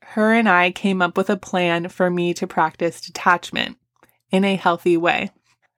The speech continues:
I decided to stop all forms of communication with my dad for three months, the first three months he was living with this new person.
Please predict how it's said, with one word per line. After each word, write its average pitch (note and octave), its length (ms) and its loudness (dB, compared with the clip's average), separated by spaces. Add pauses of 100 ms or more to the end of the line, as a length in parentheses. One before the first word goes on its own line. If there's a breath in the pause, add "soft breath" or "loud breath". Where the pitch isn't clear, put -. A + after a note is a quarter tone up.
(180)
I G3+ 100 2
decided G3+ 640 0
to G3 580 -2 (120)
stop - 420 0
all G3+ 220 4
forms G3+ 440 0
of G3 140 -4
communication F#3 840 -2
with F3+ 200 -4
my F#3 160 0
dad E3 320 0
for F#3 180 2
three F3+ 440 -2
months, F3 400 -2
the G3+ 120 -2
first F#3 360 0
three F#3+ 180 2
months F3+ 320 -4
he F3+ 140 2
was F3 180 0
living F3 260 2
with E3+ 140 -4
this F3 220 0
new F3 160 -2
person. F3+ 560 -2